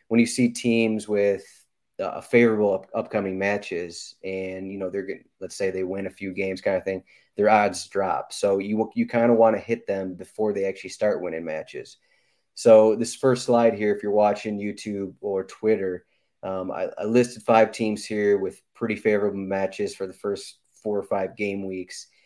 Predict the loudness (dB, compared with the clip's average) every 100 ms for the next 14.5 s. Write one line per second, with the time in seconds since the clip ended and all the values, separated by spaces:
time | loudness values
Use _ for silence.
0 | _ -10 -4 -2 -2 0 6 8 8 6
1 | 2 -2 -10 -16 -16 -6 -2 -2 -4 -4
2 | -2 -2 -2 -4 -4 -4 -4 -6 -10 -10
3 | 0 2 4 2 -2 -4 -4 -4 -4 -4
4 | -8 -8 -8 -10 -10 -12 -12 -10 -10 -12
5 | -16 _ _ _ _ -6 -2 0 0 0
6 | -4 -2 -2 0 4 4 4 2 0 4
7 | 4 4 2 -2 -4 -4 -4 -4 -6 -6
8 | -6 -2 -2 -4 -10 -2 -2 -2 -6 -4
9 | -4 -4 -8 -8 -14 -20 _ _ _ _
10 | _ -14 -6 -4 -4 -6 -12 _ _ _
11 | 2 6 6 4 6 8 8 8 6 4
12 | 2 -2 -6 0 2 2 0 4 4 4
13 | -2 -4 -4 -4 -4 0 0 0 -4 _
14 | -4 -4 -6 -10 -8